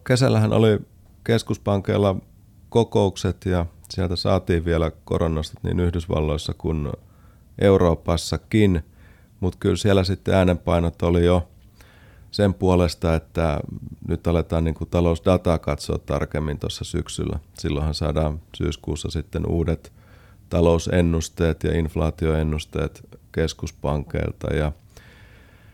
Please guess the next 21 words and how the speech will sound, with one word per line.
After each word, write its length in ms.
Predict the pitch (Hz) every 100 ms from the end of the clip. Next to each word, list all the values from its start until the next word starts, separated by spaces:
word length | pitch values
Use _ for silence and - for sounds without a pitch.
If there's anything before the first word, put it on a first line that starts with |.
| - - - _
markkinahinnoitteluhan 1040 | 120 120 - 95 101 131 117 - 110 107 101
koronnostoille 720 | 110 110 104 98 - 104 101
on 120 | 101
se, 220 | 98 113 101
että 300 | - 101 92 - - -
siellä 400 | - 101 92 95
ei 80 | 101
enää 240 | 101 98
koronnostoja 880 | - 110 101 92 87 - 90 87 85 - _ - - -
olisi 400 | 90 92 87 98
tulossa. 640 | - 113 80 67 - 64 69 - - - - 85
Että 380 | 80 - - 80 - - - - _
mielenkiintoista 760 | 90 87 82 - 85 80 90 87
sit 200 | 90 87
nähdään, 380 | 92 90 82 80
että 260 | - 82 - - -
missä 280 | 101 - 87
asennossa 380 | 85 87 85 80
talousdata 680 | - 87 85 82 80 85
on 160 | 85 85
syksyllä. 540 | 87 87 - 87 82